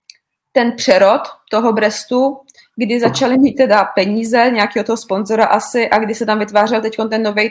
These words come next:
tým, tak to jsem měla na-, dobrou nabídku, eh,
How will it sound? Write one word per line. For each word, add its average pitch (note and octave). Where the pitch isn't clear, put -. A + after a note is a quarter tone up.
tým, G#3+
tak A#3+
to A3+
jsem A#3
měla A3
na-, G#3
dobrou G#3+
nabídku, C#4
eh, A#3